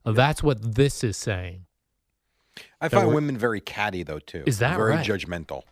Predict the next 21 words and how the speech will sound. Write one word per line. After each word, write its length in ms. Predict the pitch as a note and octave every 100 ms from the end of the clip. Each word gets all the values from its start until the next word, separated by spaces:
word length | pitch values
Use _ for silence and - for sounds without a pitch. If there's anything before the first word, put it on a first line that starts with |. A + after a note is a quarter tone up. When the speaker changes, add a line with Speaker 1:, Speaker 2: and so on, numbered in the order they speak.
| _ _ _ _ _
Speaker 1:
of 140 | - F#2+
other 160 | F2
women. 340 | D#2+ D2+ C2 B1+ _ _ _ -
Speaker 2:
Judgmental 520 | A2+ A2 A#2+ A2 G#2+
of 60 | G#2+
other 220 | G#2+ A#2+
women? 340 | B2 C3 C#3+
Speaker 1:
Yes, 440 | A#2+ F2+ - - - _ _ _
very 160 | F2+ F2
much 220 | D2 -
so. 200 | - - - - - _ - - _ _ _ _ -
Would 120 | G2+
you 80 | G#2+
not 160 | G2+
agree 200 | F#2+ F#2+ E2
with 120 | -
that? 80 | B3+
Speaker 2:
I 60 |
agree 240 | D#4 C#3+ G#2
with 100 | F#2
that. 180 | G#2+